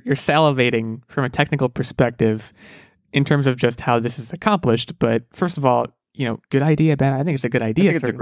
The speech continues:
Speaker 2: great
Speaker 1: but
Speaker 2: idea. I think we've, to your point, we've had the crummy looking, nicely portable telescoping ones. And then on the other end of the spectrum, we had the nicely looking,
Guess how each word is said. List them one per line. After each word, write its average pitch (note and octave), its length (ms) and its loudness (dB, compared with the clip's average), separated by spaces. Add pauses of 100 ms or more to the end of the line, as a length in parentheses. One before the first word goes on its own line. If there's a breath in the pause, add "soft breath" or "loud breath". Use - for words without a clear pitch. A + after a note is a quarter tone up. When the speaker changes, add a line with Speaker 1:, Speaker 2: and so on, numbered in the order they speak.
(120)
Speaker 2:
great F#2+ 140 2
Speaker 1:
but - 60 2
Speaker 2:
idea. D#2 180 0
I F2+ 60 -2
think B2 240 -2
we've, A2+ 380 -2
to A#2 100 -2
your B2+ 100 2
point, F#2+ 360 -2
we've G#2 140 0
had G#2+ 180 2
the G#2+ 100 2
crummy C3 360 2
looking, A2 500 0
nicely A2 360 0
portable G#2 520 0
telescoping G2 840 -2
ones. F2+ 380 -2 (560 loud breath)
And G#2+ 100 4
then A2 120 4
on G2+ 120 4
the G#2 140 2
other B2 180 4
end G#2 100 2
of F#2+ 80 0
the F2 60 -4
spectrum, G2 540 -4
we F#2+ 100 0
had F#2+ 240 2
the F#2 140 0
nicely G#2 400 0
looking, G2+ 520 0